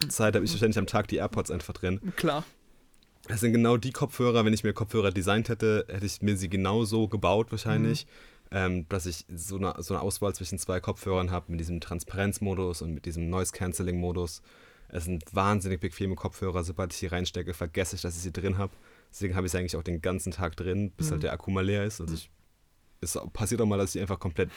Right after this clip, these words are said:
Speaker 1: leer hör,
Speaker 2: <laughs>
Speaker 1: äh, weil ich halt irgendwas immer im Ohr drin hab. Ob's jetzt Anrufe sind, ähm, ob's auf dem Laufband, auf dem Rollentrainer ist, einfach nur beim Pendeln,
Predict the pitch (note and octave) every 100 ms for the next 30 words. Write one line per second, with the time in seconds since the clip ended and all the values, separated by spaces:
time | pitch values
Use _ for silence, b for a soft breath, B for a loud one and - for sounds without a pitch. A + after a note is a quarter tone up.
0 | G2+ F#2 G#2 F#2+ F2 G#2 - - E3+ E3+
1 | - - - - G2+ G2 F#2+ F#2 G2+ G#2
2 | A#2 G#2 A#2+ A#2+ G2+ G#2 G#2+ - E2 F2+
3 | - F#2 - F2+ - G2+ G#2 A2 A2 F#2+
4 | G2+ G2 F#2+ - F#2 E2+ E2+ E2 b b
5 | b _ F2 - F2+ F#2+ F2+ G#2 - G2+
6 | F2 E2 F#2 F#2+ G#2+ - G2+ G2 F2+ F2+
7 | E2+ F#2+ F2+ F#2+ F2 E2+ - G#2+ G#2 G2
8 | F#2